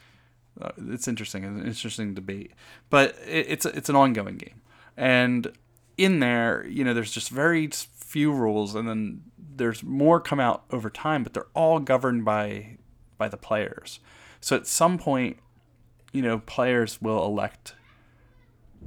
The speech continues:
uh, one player into a position of power. And from there, they will, you know, v-, come up with rules and vote on rules, and, and things can naturally become rules, and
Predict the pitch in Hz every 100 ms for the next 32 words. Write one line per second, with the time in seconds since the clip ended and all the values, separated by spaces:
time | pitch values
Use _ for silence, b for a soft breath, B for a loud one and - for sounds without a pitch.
0 | - 120 104 101 101 107 104 110 104 95
1 | 101 107 98 98 - 98 - - 95 95
2 | 95 - - _ _ _ _ _ _ _
3 | _ _ - b b b - 143 131 139
4 | 135 143 139 131 131 - _ _ _ _
5 | _ _ _ _ _ - - - - 139
6 | 127 120 117 - 117 107 107 107 - -
7 | - 151 165 165 151 151 160 151 151 147
8 | - 104 104 101 131 165 170 156 156 151
9 | 151 143 143 139 - - 113 113 107 104
10 | B B B - - 113 107 - - -
11 | 123 113 113 117 156 160 - 156 147 139
12 | - 147 139 143 143 135 127 - 117 113
13 | 104